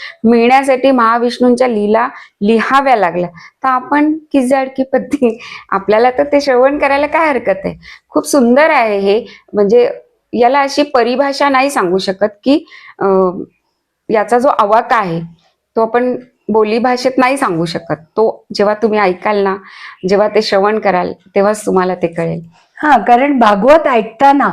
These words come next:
Speaker 2: आपण त्याच्याशी इतकं तन्मय होतो की तुम्ही जे प्रसंग उभे करता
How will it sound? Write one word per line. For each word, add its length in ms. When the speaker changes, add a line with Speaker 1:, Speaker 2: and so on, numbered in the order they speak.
Speaker 2:
आपण 340
त्याच्याशी 400
इतकं 360
तन्मय 460
होतो 560
की 380
तुम्ही 420
जे 100
प्रसंग 520
उभे 340
करता 520